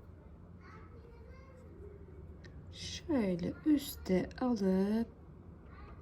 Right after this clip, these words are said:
çektim ve kesiyorum. Şimdi tava rengi ipimizi iğnemize takıyoruz. Turuncu ipimizi elimize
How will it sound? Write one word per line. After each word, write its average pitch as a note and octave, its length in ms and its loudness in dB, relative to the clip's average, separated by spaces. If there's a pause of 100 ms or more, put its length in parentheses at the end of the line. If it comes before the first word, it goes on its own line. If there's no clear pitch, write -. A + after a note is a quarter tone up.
(920)
çektim F#3+ 760 6
ve B3+ 160 6 (840)
kesiyorum. E3+ 680 2 (760)
Şimdi B3 520 10
tava D4+ 300 8
rengi G3+ 320 6
ipimizi F#3 760 2 (100)
iğnemize A#3 720 6 (680)
takıyoruz. F3 720 2 (3000)
Turuncu C4 500 6
ipimizi B3 760 4 (360)
elimize G#3 680 4